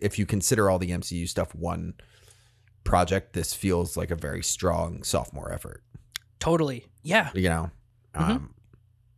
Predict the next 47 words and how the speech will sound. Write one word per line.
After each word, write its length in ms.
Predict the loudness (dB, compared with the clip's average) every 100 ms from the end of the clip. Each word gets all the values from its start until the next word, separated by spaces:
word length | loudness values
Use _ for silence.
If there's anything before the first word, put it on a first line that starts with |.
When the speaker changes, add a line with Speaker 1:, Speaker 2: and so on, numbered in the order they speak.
| 2
Speaker 1:
then 120 | 4
I'm 60 | 4
like, 220 | 0 2
"Okay, 480 | 4 6 4 2 0
like, 240 | -2 -2 -2
you're 120 | 0
gonna, 560 | 2 2 0 -2 -6 -6
you're 220 | -4 -2
learning 360 | 2 2 2
a 60 | 0
lot 260 | 2 0 0
from 160 | 0
this, 540 | 2 2 0 -4 -6 -12 _ _ _ _ _ _ _ 0
and 140 | 2
now 140 | 2
you're 180 | 0 -2
gonna 340 | -4 -4 -4 -8 -14 -20 -20 -20 _ _ _ -20 -20 _ -4
do 180 | 0 0
a 60 | 0
third 360 | 2 2 2
thing 240 | 0 -2 -2
where 200 | -4 -4
it's 200 | -4 -4
like, 320 | -4 -6 -12 -20 _ _ _ _ _ 2
'Oh, 120 | 4
wow, 200 | 6 4
yeah, 220 | 4 2
everyone 340 | 2 0 0 0
thought 180 | -2 -2
this 140 | -4
was 160 | -4 -6
way 160 | -8 -2
too 180 | -2
campy. 400 | 0 0 0 -2
Let's, 280 | -4 -4 -2
like, 160 | -4 -4
see 240 | -4 -4
if 100 | -4
we 80 | -6
can 360 | -6 -6 -6 -10 _ -20 -8 -4
get 160 | -4
some 220 | -4 -6 -2
better 360 | -2 -2 -4
stakes 480 | -2 0 2 0 -2
here,' 280 | -4 -4 -8
or, 160 | -8 -6
like." 320 | -8 -10 -16